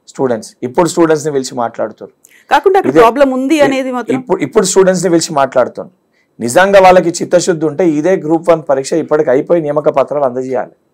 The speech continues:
Speaker 1: గతంలో టీజీపీఎస్సీ పేపర్ లీకేజ్ అయినప్పుడు
Speaker 2: మ్మ్.
Speaker 1: ఆ రోజు జనార్దన్ రెడ్డి గారిని ఆ రోజు సంబంధించి వారికి డైరెక్ట్ చేసి వారిని రిజైన్ చేయించి ఆ రోజు కనీసం స్పందించలే,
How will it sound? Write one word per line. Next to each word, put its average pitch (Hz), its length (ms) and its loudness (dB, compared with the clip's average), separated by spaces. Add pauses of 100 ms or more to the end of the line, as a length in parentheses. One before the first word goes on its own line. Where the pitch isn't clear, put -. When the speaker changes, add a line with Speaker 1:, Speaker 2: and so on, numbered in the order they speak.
(840)
Speaker 1:
గతంలో 165 480 6
టీజీపీఎస్సీ 160 760 0
పేపర్ 139 360 0
లీకేజ్ 147 300 -2
అయినప్పుడు 120 680 -6
Speaker 2:
మ్మ్. 175 180 -12 (180)
Speaker 1:
ఆ 107 100 4
రోజు 170 140 6
జనార్దన్ 160 440 2
రెడ్డి 165 180 0
గారిని 156 300 2
ఆ 143 100 0
రోజు 139 140 -4
సంబంధించి 143 460 -6
వారికి 127 460 0 (100)
డైరెక్ట్ 135 400 0
చేసి 117 300 -4
వారిని 131 280 0
రిజైన్ 147 340 0
చేయించి 120 520 -4
ఆ 127 120 0
రోజు 147 160 -4
కనీసం 160 340 -2
స్పందించలే, 190 720 -4